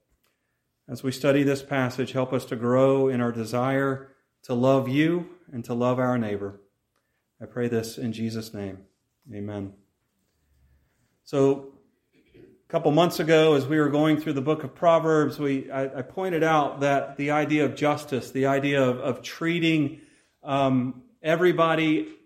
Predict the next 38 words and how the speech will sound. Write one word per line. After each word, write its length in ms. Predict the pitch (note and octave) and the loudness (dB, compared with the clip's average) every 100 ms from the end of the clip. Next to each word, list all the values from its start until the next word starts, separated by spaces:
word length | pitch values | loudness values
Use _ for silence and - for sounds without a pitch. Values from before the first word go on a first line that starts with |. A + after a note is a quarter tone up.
| _ | _
equally 600 | E3+ F3+ F#3+ F#3 F#3 F3+ | -6 -4 0 2 2 2
without 460 | D#3+ C3+ C#3 C3+ - | 0 0 -2 -4 -2
favor 480 | F3 F3+ F3 E3+ | 2 2 2 0
based 320 | D3 D3+ D#3 D#3 | 0 0 0 -6
upon 240 | - D3 | -6 -2
their 120 | C3+ | 0
position, 640 | B2+ C3+ F3 F3 F3 E3 D3 | -2 -4 -2 -2 -2 -4 0
based 240 | C#3 C3+ | 0 -2
upon 220 | - C#3+ | -6 -2
their 120 | C3 | 0
wealth, 440 | B2 D3+ D#3+ D3 - | 0 2 2 0 -4
based 280 | D3+ D3 C#3+ | -6 -6 -8
upon 260 | C#3+ C#3+ | -6 -2
their 140 | C3 C3+ | 0 0
ethnicity, 800 | C3+ C3 D#3+ E3 E3+ D#3+ D3+ - - _ _ _ | -2 -2 -6 -6 -2 0 -2 -6 -18 _ _ _
was 380 | C#3 D#3+ F3 D3 | 0 2 2 2
a 240 | E3+ D#3 | 0 0
theme 460 | D3 - F#3 F#3+ F3+ | 0 0 0 0 -2
throughout 400 | F3 E3 D#3 D3+ | -2 0 0 0
the 80 | - | -4
book 240 | D#3+ D#3 | -4 -4
of 100 | C3+ | -6
Proverbs. 640 | - F3+ F3+ E3+ F3 D#3+ C3+ | -2 2 2 2 0 0 -2
And 100 | C#3 | -2
I 60 | |
told 320 | C3+ F3+ F3+ | -2 0 0
you 80 | D#3 | 0
that 220 | D3+ D3 | -2 -2
you 100 | E3+ | -4
would 140 | E3 C#3 | -2 0
get 120 | D#3 | 2
a 120 | D3 | 2
mini-series 1080 | C#3 C#3 E3 F3+ - E3+ C#3+ B2+ A#2+ C3 - - _ _ _ _ - | 4 2 2 -2 -2 0 2 4 2 -2 -10 -20 _ _ _ _ -8
on 380 | C#3+ E3 F3+ | 0 2 2
the 140 | F3 E3 | 2 4
idea 360 | D#3 D3+ D3+ | 4 4 4
of 140 | D3 B2 | 4 2
justice 840 | B2+ C#3+ E3 - B2+ B2 - - | 2 2 2 0 -4 -4 -8 -16